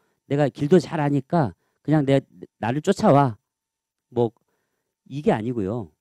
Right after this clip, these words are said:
키를 던져줘서 상대방이 운전하도록 하는 겁니다. 그리고 옆에서 조언해 주는 것입니다. 그 퍼실리테이션을 할 때, 어, 각각이 다 결론을 가지고 계세요. 어떻게 보면 각자가 자기 결론이 있고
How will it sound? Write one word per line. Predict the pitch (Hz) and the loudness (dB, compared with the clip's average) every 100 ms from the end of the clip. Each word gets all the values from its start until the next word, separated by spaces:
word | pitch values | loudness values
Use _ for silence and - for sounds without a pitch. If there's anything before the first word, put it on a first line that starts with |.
| _ _ _ | _ _ _
키를 | - 208 190 | -8 -4 -2
던져줘서 | 123 127 143 113 90 151 107 | -2 -2 -2 -2 -4 -8 -8
상대방이 | - 196 214 196 | -6 -2 0 0
운전하도록 | 143 107 135 127 113 98 90 - | 0 -2 -4 -4 -4 -6 -8 -10
하는 | 117 | -14
겁니다. | 107 80 82 87 87 _ _ _ - | -14 -18 -20 -20 _ _ _ _ -6
그리고 | 147 | -2
옆에서 | 117 - 160 147 160 | -2 -2 -4 -4 -4
조언해 | 120 131 127 | -2 -4 -4
주는 | 95 95 92 | -12 -14 -14
것입니다. | 78 - 87 87 _ _ _ _ _ _ _ _ | -16 -20 -20 _ _ _ _ _ _ _ _ _
그 | - | -4
퍼실리테이션을 | 147 214 247 240 226 208 185 190 175 165 - 151 143 | 4 4 4 4 4 4 4 4 2 0 -2 -2 -2
할 | 170 | -4
때, | 170 139 135 139 87 _ _ _ _ _ | -2 -2 0 -2 -4 _ _ _ _ _
어, | 113 113 | -6 -4
각각이 | 110 - - 247 | -6 -4 0 2
다 | 185 | 2
결론을 | 160 131 160 196 | 4 6 6 6
가지고 | 127 101 123 | 2 -4 -6
계세요. | 95 85 85 104 90 _ _ - | -8 -10 -10 -12 -14 _ _ -16
어떻게 | - 113 | -10 -10
보면 | 90 85 101 160 _ _ _ _ | -10 -16 -20 -20 _ _ _ _
각자가 | 107 - 156 | -14 -6 -4
자기 | 117 123 | -2 -6
결론이 | 110 107 123 127 | -4 -2 -2 -2
있고 | 85 _ 123 90 | -8 _ -12 -12